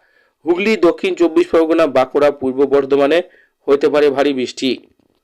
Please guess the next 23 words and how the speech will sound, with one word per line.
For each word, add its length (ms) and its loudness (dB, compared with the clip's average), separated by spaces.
সেখানে 400 -2
জারি 240 0
হয়েছে 280 0
হলুদ 360 0
সতর্কতা। 520 0
দক্ষিণবঙ্গে 640 2
বাকি 320 -2
জেলাতেও 380 2
ঝড় 240 -2
বৃষ্টির 320 -6
সম্ভাবনা 520 0
রয়েছে, 320 2
সেখানে 380 0
জারি 260 0
হলুদ 340 0
সতর্কতা। 520 0
আগামী 380 0
শনিবার 440 2
হাওড়া, 340 2
হুগলি, 320 -4
দক্ষিণ 360 -2
চব্বিশ 340 -4
পরগনা, 440 0